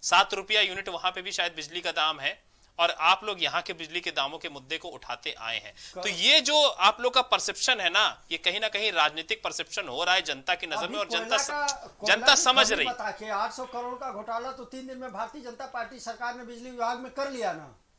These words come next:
Speaker 1: अच्छा,
Speaker 2: और इनका
Speaker 1: कहाँ
Speaker 2: जो
Speaker 1: पे?
Speaker 2: मीटर है, मीटर घोटाला भारतीय जनता पार्टी की
Speaker 1: तो
Speaker 2: सरकार
Speaker 1: इसीलिए
Speaker 2: ने, उत्तर
Speaker 1: राजस्थान
Speaker 2: प्रदेश
Speaker 1: में
Speaker 2: की
Speaker 1: दाम
Speaker 2: बिजली
Speaker 1: बढ़ा दिए
Speaker 2: सरकार
Speaker 1: क्या
Speaker 2: ने।
Speaker 1: आप लोगों ने?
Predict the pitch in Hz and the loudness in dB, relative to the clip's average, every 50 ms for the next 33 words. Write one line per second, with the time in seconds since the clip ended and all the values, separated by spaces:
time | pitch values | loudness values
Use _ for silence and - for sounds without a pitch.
0 | - 143 143 - - 127 98 90 _ _ _ _ _ - 208 240 254 254 247 247 | -8 -6 -4 -4 -4 -4 -6 -8 _ _ _ _ _ 0 0 2 2 0 -2 -6
1 | 220 233 233 196 185 208 220 208 269 - 233 233 233 226 - 302 285 262 233 214 | -8 0 4 6 8 8 8 8 6 4 2 0 -4 -2 -2 0 2 2 2 2
2 | 214 214 214 220 220 - 277 277 269 220 226 240 233 240 233 240 254 247 226 220 | 2 0 -4 -8 -8 -6 -4 -4 -4 -4 -4 -4 -4 -2 0 0 0 0 0 0
3 | 220 226 - 247 240 214 233 - - 233 226 - 214 208 208 - 233 196 - 220 | -2 -2 -6 -10 -10 -10 -8 -6 -6 -6 -6 -4 -6 -6 -8 -8 -12 -12 -4 0
4 | 202 190 202 220 226 247 254 247 247 240 240 240 233 233 - 247 247 247 240 240 | 2 4 6 6 6 8 8 10 10 10 10 8 6 4 6 6 6 6 4 4
5 | 233 233 220 220 214 208 185 185 185 175 175 170 165 214 208 214 208 - - 135 | 6 8 6 8 8 8 8 8 8 8 6 4 4 6 6 6 6 6 2 -2
6 | 123 117 113 - 208 | -8 -8 -8 -12 -12